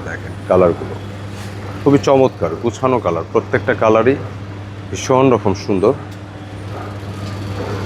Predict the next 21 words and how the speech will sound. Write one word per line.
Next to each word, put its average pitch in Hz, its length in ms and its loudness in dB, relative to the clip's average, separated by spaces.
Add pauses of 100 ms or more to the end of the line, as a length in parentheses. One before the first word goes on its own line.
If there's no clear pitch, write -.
(420)
যার 127 260 4
যে 143 140 6
কালার 151 260 8
লাগে 151 240 4
নিতে 120 240 4
পারবেন। 90 280 2 (640)
এবং 113 140 6 (220)
এই 139 100 10 (300)
মিডিলে 135 380 6
কিন্তু 156 180 6
এখানে 147 220 6
একটা 151 140 4 (180)
বোরিংয়ের 120 400 8 (100)
লাইন 107 240 6
করা 104 140 8 (100)
ডিজাইন 90 320 2
আছে, - 200 -6
দেখেন 87 240 0
এটা 101 180 4
অনেক 110 120 6 (100)
ভালো 104 140 6